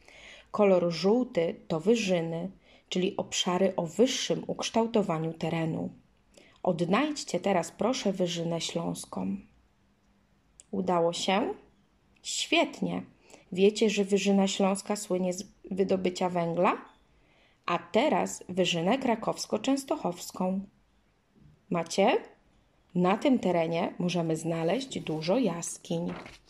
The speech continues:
Czerwony kolor na naszej mapie to góry.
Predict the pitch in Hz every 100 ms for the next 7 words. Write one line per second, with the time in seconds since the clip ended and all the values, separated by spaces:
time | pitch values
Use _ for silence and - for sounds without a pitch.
0 | - _ _ _ _ _ _ _ - _
1 | - 180 175 202 311 269 - 240 247 208
2 | 196 185 214 - 175 180 208 202 185 185
3 | 175 170 175 185